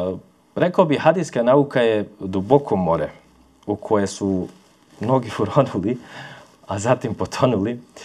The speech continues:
A, i hadijska nauka je klizav teren, a, na kojem se mnogi, mnogi okliznuli. I to je ono što ne treba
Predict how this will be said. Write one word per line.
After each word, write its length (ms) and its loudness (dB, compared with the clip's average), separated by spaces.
A, 340 2
i 400 -2
hadijska 460 -4
nauka 300 0
je 80 -2
klizav 420 -4
teren, 420 2
a, 240 -4
na 160 -2
kojem 240 -4
se 180 -6
mnogi, 400 -2
mnogi 260 -2
okliznuli. 600 -4
I 40 -8
to 160 -2
je 80 4
ono 180 2
što 160 -10
ne 120 0
treba 340 -2